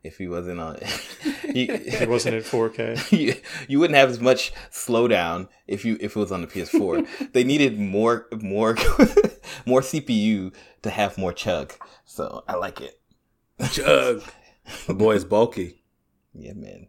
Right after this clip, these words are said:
Speaker 1: <laughs>
Speaker 2: Okay, so It Takes Two. Solid, solid, uh, suggestion.
Speaker 1: Okay.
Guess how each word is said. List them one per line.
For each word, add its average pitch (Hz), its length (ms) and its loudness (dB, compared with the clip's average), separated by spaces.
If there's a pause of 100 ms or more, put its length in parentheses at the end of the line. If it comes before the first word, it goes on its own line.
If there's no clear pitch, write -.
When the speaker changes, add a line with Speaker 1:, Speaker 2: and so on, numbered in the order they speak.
(160)
Speaker 1:
<laughs> - 920 -8
Speaker 2:
Okay, 120 320 0 (120)
so 120 180 2
It 147 80 8
Takes 147 260 6
Two. 110 400 -4
Solid, 135 640 2
solid, 120 720 0 (680)
uh, 107 260 0
suggestion. 104 680 -6 (500)
Speaker 1:
Okay. 151 240 -16